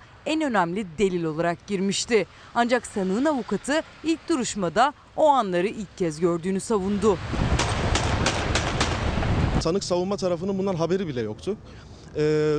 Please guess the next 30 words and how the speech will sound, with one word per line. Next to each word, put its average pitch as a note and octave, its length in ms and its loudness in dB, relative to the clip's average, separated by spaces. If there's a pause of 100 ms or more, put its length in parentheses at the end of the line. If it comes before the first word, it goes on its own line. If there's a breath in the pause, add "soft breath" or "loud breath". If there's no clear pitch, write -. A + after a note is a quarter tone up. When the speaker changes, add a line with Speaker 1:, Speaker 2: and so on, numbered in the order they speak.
(120)
Speaker 2:
dün, F#3+ 260 0 (140)
e, C#3+ 320 0
ulusal E3 400 0
kanallarda F3 540 0
bu E3 80 -4
görüntülere C3 560 -2 (280 loud breath)
şahit C3+ 340 -2
olduklarını B2 380 -4
söylediler. B2+ 520 -4 (360 loud breath)
Ee, C#3 40 -4
ve C#3 460 0
bu D#3+ 160 -6
görüntülerin F#3 440 -2
tekrardan F3+ 480 -2
irdelenmesini E3 640 0
istediler. C#3+ 500 -6 (420 loud breath)
Bunlar, G3+ 280 2
e, D#3+ 640 0
bu G#3 60 -2
süreci G3+ 300 0
uzatmaya G3+ 380 -2
yönelik D#3 320 0
hareketler. C#3+ 580 -4 (160)
Speaker 1:
Kardeşine A3 580 0
gözleri F#3 520 2
önünde C4+ 420 0
on C4+ 240 -2
üç C#4+ 240 -6
kurşun G3+ 380 -4
yağdırılan G#3+ 840 0